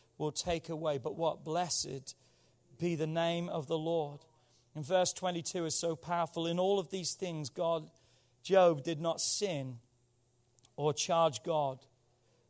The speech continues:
with any wrong. My God, everything he owned, the only thing he was left with was, I think,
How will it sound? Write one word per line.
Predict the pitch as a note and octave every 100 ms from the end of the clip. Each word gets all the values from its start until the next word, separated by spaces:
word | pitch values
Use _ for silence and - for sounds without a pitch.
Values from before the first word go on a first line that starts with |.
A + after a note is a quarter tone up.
| -
with | D#3+ E3
any | D#3+ E3 D#3 F3
wrong. | D3 C#3+ C3 B2+
My | D#3 E3
God, | E3 D#3 A#2+ - - _ _ _ _ _ _ -
everything | E3+ F3 F#3+ - F3+
he | D3 E3+
owned, | G3+ E3 C#3 C3 A#2+ - - _ _ _ _ _ _
the | E3 F3
only | F#3+ G3
thing | E3+ G3+
he | F#3 G3+
was | F3+ D#3+
left | F3+ F3 -
with | D#3+ D3+
was, | D#3+ D#3
I | D#3 E3
think, | - F3